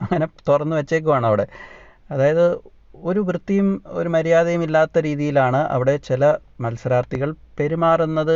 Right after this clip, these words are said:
എന്നതാണ് ശ്രീരേഖ ക്യാപ്റ്റനോട് അന്ന് വന്ന് പറഞ്ഞത്. ദാ ഇപ്പോൾ ഇന്നലെ വീണ്ടും ഈ സാനിറ്ററി നാപ്കിൻ്റെ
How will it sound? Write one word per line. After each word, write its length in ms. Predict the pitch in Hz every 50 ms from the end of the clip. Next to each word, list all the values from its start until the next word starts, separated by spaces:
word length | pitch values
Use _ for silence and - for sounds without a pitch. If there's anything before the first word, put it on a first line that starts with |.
| 165 - -
എന്നതാണ് 640 | 135 131 131 131 131 131 127 127 127 127 127 131 139 139 - - -
ശ്രീരേഖ 540 | - - 147 143 139 143 143 139 139 131 135 131 131 127 - -
ക്യാപ്റ്റനോട് 540 | - 123 120 - - 123 117 123 120 120 120 123 - - -
അന്ന് 200 | - 120 117 117
വന്ന് 240 | 113 117 117 117 120 120
പറഞ്ഞത്. 400 | 123 120 120 123 127 123 113 113 113 113
ദാ 120 | 123 127
ഇപ്പോൾ 280 | 127 131 127 - 147 147 143
ഇന്നലെ 260 | 139 143 151 156 156
വീണ്ടും 420 | 143 143 147 151 156 151 170 165 160 - - - - - _ _ _ -
ഈ 80 | 143
സാനിറ്ററി 540 | 143 - 143 135 135 135 139 135 - 151 147
നാപ്കിൻ്റെ 520 | 143 139 135 131 - 143 139 135 139 135